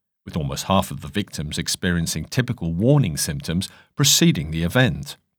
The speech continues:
Importantly, if these signs are recognized and prompt medical action is available,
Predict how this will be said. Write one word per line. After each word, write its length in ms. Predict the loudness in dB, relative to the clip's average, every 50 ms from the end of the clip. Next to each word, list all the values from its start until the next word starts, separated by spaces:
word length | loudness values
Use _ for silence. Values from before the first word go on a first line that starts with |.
| _ _ _ _ _ _ _ _ _ _ _ _ _ _ _ _ _ _ _ -4
Importantly, 640 | -2 0 2 0 0 0 -2 -4 -2 -2 -2 -4 -4 -10 -20 _ _ _ _ -10
if 140 | -10 -6 0
these 200 | 2 2 2 2
signs 380 | 2 2 2 2 2 2 2 4
are 160 | 4 4 4
recognized 720 | 4 4 2 0 -2 -6 -6 -6 -6 -6 -6 -6 -8 -8 -10 -8
and 160 | -8 -8 -6
prompt 360 | -2 -2 -2 -2 -2 -2 0
medical 360 | 0 0 0 0 -2 -2 -2
action 340 | -2 -2 -4 -4 -4 -4 -2
is 120 | -2 -4
available, 680 | -4 -2 2 2 4 2 2 0 -4 -8 -8 -8 -10